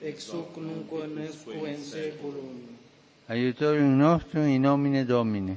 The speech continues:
Speaker 1: Qui fecit caelum et terram.
Speaker 2: Benedicat vos omnipotens Deus, Pater, et Filius, et Spiritus Sanctus.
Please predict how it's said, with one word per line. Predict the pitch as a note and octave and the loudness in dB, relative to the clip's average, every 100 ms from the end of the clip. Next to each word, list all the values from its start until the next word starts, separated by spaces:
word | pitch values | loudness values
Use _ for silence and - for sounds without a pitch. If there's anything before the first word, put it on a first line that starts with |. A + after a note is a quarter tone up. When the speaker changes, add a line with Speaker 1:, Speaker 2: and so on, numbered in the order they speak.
| F#2 - G#2+ | -8 -20 -12
Speaker 1:
Qui | D#3+ | -10
fecit | D3 D#3 D#3+ D#3 D#3 D3+ | -8 -8 -8 -8 -10 -10
caelum | D#3+ D#3+ E3 D#3 D#3 | -6 -4 -4 -6 -6
et | D3+ C#3+ | -8 -8
terram. | D3 D#3 C#3+ C3+ C3 B2 A#2 A#2 - - - - - - _ _ _ _ _ - _ _ _ _ - - _ | -6 -6 -6 -6 -8 -10 -12 -14 -20 -20 -20 -20 -20 -20 _ _ _ _ _ -20 _ _ _ _ -20 -20 _
Speaker 2:
Benedicat | G#2 A2 A#2 D3+ - F3 | 2 6 6 4 2 2
vos | C3 B2 A#2 - - - - | 4 4 4 -2 -12 -14 -4
omnipotens | A2 A2+ A#2 A#2+ A2 A2 A2 | 0 4 4 4 2 2 0
Deus, | G2+ B2+ D3+ D3+ - - - - | 4 4 6 2 -2 -12 -18 -2
Pater, | B2+ C#3+ - E3 E3 - - - - - - - - - - - - - - A#2+ | 4 4 4 2 0 -4 -20 -20 -20 -20 -20 -20 -20 -20 -20 -20 -20 -20 -16 -10
et | G#2+ | -10
Filius, | - - C#3 D3 D#3+ E3 D#3 - - - - - - - - - - - - | -8 -2 -2 0 0 -2 -4 -12 -16 -18 -20 -20 -20 -20 -20 -20 -20 -20 -6
et | A2+ G#2 | -4 -4
Spiritus | - - C#3 C3+ C3 A#2+ - | -8 0 2 2 -2 -6 0
Sanctus. | C3+ D3 D3 - E3 D#3 - | 2 2 0 -4 -4 -4 -12